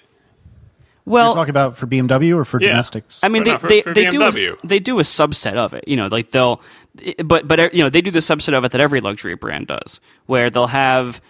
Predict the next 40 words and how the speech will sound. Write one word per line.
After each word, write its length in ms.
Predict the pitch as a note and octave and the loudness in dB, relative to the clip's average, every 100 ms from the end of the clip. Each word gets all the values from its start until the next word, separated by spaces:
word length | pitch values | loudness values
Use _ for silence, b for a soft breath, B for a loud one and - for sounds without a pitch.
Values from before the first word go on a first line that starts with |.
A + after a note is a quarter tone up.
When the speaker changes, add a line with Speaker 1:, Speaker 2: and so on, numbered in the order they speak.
| b | b
Speaker 1:
they'll 140 | C3+ | -4
give, 160 | C3 D3 | 0 0
you 80 | E3+ | 0
know, 80 | G#2 | -2
we, 160 | B2 | -4
as 120 | C3 | -2
we 60 | B2+ | -4
said 160 | B2 C3+ | -2 -2
earlier, 260 | C3+ - | -2 -6
they'll 140 | F#2+ A2+ | -6 -4
give 180 | B2+ | -2
you 60 | A#2+ | -2
the 80 | A2+ | -2
bottle 300 | A2+ A2 G#2 | 0 0 -2
of 60 | G#2+ | -2
water 260 | G#2+ A2 | -2 -2
or 60 | G#2 | -6
the 80 | G#2+ | -4
glass 280 | G#2+ G#2+ | -4 -4
of 80 | A2 | -6
wine 260 | A2 G#2+ G#2 | -6 -4 -4
if 120 | - | -6
you 100 | A2+ | -6
want 260 | A2 G2+ G2 | -2 -2 -2
it, 20 | |
and 160 | A2 | -4
they'll, 100 | A2 | -6
they'll 240 | G#2 - A2+ | -6 -6 -2
make 220 | B2 A#2 | -2 -2
your 100 | B2 | -6
experience 460 | A2+ - A#2+ A2+ A2+ | -6 -6 -4 -4 -6
at 60 | |
a 40 | A2 | -6
dealership 420 | A#2+ A2+ A2 G#2 | -4 -4 -6 -8
very 200 | G#2 G2+ | -6 -4
helpful 440 | B2 B2+ - G#2+ | -4 -4 -4 -4
and 100 | G#2+ | -4
very 220 | G#2 G#2 A2+ | -6 -4 -2
nice 380 | B2 A#2+ A2+ | -2 -2 -4
and, 180 | F#2 G#2+ | -10 -12